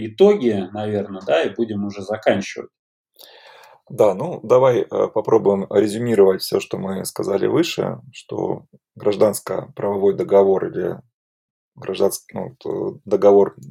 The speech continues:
Speaker 2: хозяйственного характера, да, вот г-, Г П Х, это, ну, по сути, одно и то же. Это самый распространённый вид, э, договора, который есть между клиентом и исполнителем, в данном случае специалистом по тендерам,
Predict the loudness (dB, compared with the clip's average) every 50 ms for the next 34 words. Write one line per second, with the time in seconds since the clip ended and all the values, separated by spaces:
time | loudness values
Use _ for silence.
0 | -18 -6 -2 0 2 2 2 0 -2 -8 -14 -14 -6 -2 2 2 2 2 0 -4
1 | -8 -6 -2 -2 -2 -2 -2 -4 -6 _ -8 -6 -6 -8 -2 -2 -2 0 2 0
2 | 0 0 -2 -8 -12 -12 -12 -10 -10 -10 -8 -6 -6 -6 -6 -8 -10 -8 -8 -8
3 | -6 -6 -8 -6 -2 -2 0 0 0 -4 -6 -8 _ _ -20 -20 -20 _ _ _
4 | _ _ _ _ _ _ -6 -4 0 2 2 2 4 2 0 0 0 -2 -4 -6
5 | -6 -8 -10 -6 -4 -4 -4 -2 -2 -4 -4 -6 -8 -10 -10 -10 -12 -12 -12 -10
6 | -8 -10 -10 -10 -16 -20 -20 _ _ _ -20 -20 -20 -20 _ _ _ _ _ _
7 | _ _ _ _ _ _ _ -20 -18 -16 -16 -8 -6 -6 4 6 6 6 6 4
8 | 2 2 0 -4 -10 -14 -12 -8 -6 -6 -6 -6 -10 -12 -12 -14 -16 -16 -16 -12
9 | -10 -8 -8 -8 -10 -12 -14 -12 -10 -6 -4 -4 -4 -4 -6 -10 -12 -12 -12 -16
10 | -20 _ -16 -14 -12 -10 -10 -12 -12 -14 _ _ _ _ _ -12 -6 -2 0 0
11 | 0 -2 -4 -6 -4 -4 -4 -6 -6 -6 -8 -8 -6 -8 -10 -12 -14 -16 -18 -16
12 | -20 -20 -16 -10 -6 -4 -4 -2 -4 -6 -8 -10 -6 -6 -4 0 0 0 2 2
13 | 2 2 2 0 -6